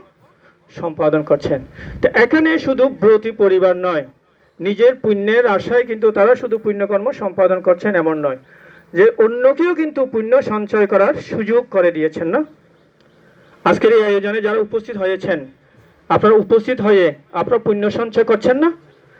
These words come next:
তাহলে এই সুযোগটা লাভ করলেন ব্রতী পরিবারের মাধ্যমে, তাই না? এইভাবে যারা নিজে পুণ্য করে, অন্যকে পুণ্য করার সুযোগ দান করে, তাদের পুণ্য অভিবৃদ্ধি হয়, তাদের পুণ্য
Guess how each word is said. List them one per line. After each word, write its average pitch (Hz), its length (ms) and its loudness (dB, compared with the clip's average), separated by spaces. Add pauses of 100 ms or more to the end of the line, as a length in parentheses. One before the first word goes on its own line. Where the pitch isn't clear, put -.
(140)
তাহলে 233 240 2
এই 311 120 4
সুযোগটা 269 460 0
লাভ 196 240 2
করলেন 254 420 0 (1040)
ব্রতী 196 400 2
পরিবারের 165 480 2 (500)
মাধ্যমে, 151 420 -2 (200)
তাই 170 160 2
না? 277 160 2 (640)
এইভাবে 285 400 2 (520)
যারা 196 240 2
নিজে 202 380 -2
পুণ্য 190 380 0
করে, 202 340 2 (240)
অন্যকে 226 480 0
পুণ্য 196 400 -4
করার 196 220 -2
সুযোগ 294 360 -4
দান 170 200 0
করে, 165 260 2 (420)
তাদের 196 280 2 (120)
পুণ্য 202 460 0
অভিবৃদ্ধি 190 500 -2
হয়, 135 260 -4 (920)
তাদের 226 260 4
পুণ্য 247 560 2